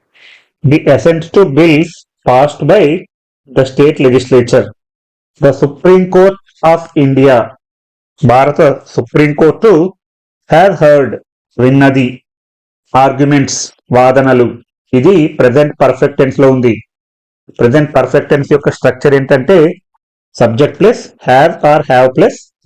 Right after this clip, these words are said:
V three. ఇక్కడ the Supreme Court of India అనేది సబ్జెక్ట్, has అనేది హెల్పింగ్ వర్బ్, heard అనేది వీ త్రీ. The Supreme Court of India అనేది సబ్జెక్ట్ సింగులర్ ఏకవచనం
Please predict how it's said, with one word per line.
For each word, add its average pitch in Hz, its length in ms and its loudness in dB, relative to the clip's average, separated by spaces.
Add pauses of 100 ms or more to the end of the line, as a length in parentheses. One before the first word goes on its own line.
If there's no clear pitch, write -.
V 127 100 2 (160)
three. 123 200 0 (1300)
ఇక్కడ 131 180 0 (240)
the 143 160 -2
Supreme 143 380 -2
Court 151 260 0
of - 80 -8 (100)
India 135 200 0 (120)
అనేది 131 280 0 (100)
సబ్జెక్ట్, 123 480 -2 (540)
has 127 300 2
అనేది 147 300 2 (440)
హెల్పింగ్ 139 440 2
వర్బ్, 185 200 -2 (480)
heard 139 320 2
అనేది 151 320 0 (420)
వీ 131 80 2 (120)
త్రీ. 127 120 2 (400)
The 117 160 2
Supreme 151 400 0
Court 156 240 0
of 147 80 -2 (120)
India 139 260 2
అనేది 139 340 0
సబ్జెక్ట్ 123 460 -2 (140)
సింగులర్ 127 420 0
ఏకవచనం 131 480 -2